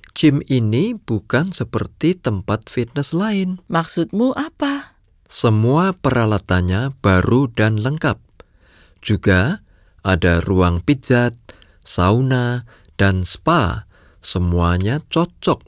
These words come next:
Speaker 1: untuk menghilangkan stres. Pasti Henny senang di sana.
Speaker 2: Wah, cukup menarik. Tapi aku baru pulang kerja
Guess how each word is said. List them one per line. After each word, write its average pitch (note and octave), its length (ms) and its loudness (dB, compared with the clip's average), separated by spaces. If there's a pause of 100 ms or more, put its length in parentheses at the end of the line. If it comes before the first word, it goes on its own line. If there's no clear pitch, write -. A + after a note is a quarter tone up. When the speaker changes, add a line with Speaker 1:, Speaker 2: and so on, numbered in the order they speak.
Speaker 1:
untuk F#2+ 400 0
menghilangkan F#2 640 0
stres. - 640 -4 (720)
Pasti G2 560 0
Henny F#2+ 480 2
senang A2 560 -2
di F2 100 -2
sana. - 480 -6 (140)
Speaker 2:
Wah, F#3+ 680 -2 (400)
cukup E4 400 0
menarik. A3+ 720 2 (680)
Tapi D4 640 0 (320)
aku B3+ 480 -2
baru F#3+ 320 4
pulang F3 440 2
kerja D#3+ 680 -2